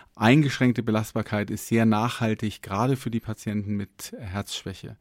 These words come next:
Und Herzschwäche ist eben ein großes Thema und nicht zu Unrecht hat die Herzstiftung das immer wieder als Thema für ihren Herzmonat ausgewählt,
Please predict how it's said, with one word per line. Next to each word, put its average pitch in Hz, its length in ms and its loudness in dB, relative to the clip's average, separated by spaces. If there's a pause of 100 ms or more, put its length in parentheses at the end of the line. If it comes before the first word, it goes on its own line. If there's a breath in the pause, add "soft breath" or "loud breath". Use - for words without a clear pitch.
(480 loud breath)
Und 101 140 0
Herzschwäche 123 500 4
ist 131 180 -2
eben 131 260 2
ein 117 120 4
großes 123 420 -4
Thema 143 320 0
und 123 260 2
nicht 123 220 -4
zu 117 160 -4
Unrecht 156 400 2
hat 113 120 -6
die 110 180 -2 (220 loud breath)
Herzstiftung 117 600 0
das 104 200 0
immer 147 280 0
wieder 131 360 2 (360 loud breath)
als - 540 -6
Thema 135 400 4
für 147 220 2
ihren 117 260 2
Herzmonat 113 720 -2
ausgewählt, 139 1000 -2